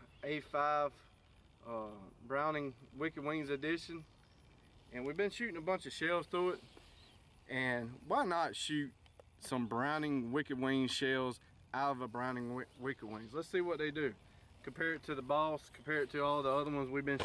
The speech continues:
shooting. Uh, these are, these are three inch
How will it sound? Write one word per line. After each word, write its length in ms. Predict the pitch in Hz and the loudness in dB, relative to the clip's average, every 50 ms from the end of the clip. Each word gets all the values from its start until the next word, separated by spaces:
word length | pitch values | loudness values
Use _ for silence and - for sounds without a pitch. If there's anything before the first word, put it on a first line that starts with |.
| 131 151 | 0 2
shooting. 320 | 151 151 147 147 139 131 - - - - - - - - - - - | 0 0 0 -2 -4 -6 -8 -12 -20 -20 -20 -20 -20 -20 -18 -8 -4
Uh, 180 | 113 120 120 120 | -2 -2 -2 0
these 280 | 120 147 170 185 156 | 2 2 2 4 4
are, 180 | 151 139 127 117 - - - - - - - - | 2 0 0 0 -4 -18 -20 -20 -20 -20 -18 -6
these 220 | - 147 165 170 147 | 0 0 0 2 2
are 80 | 139 | -2
three 600 | 117 - - 180 202 220 226 208 196 196 196 196 | -2 -2 0 2 2 2 4 4 4 4 4 2
inch 120 | 196 - | 0 -2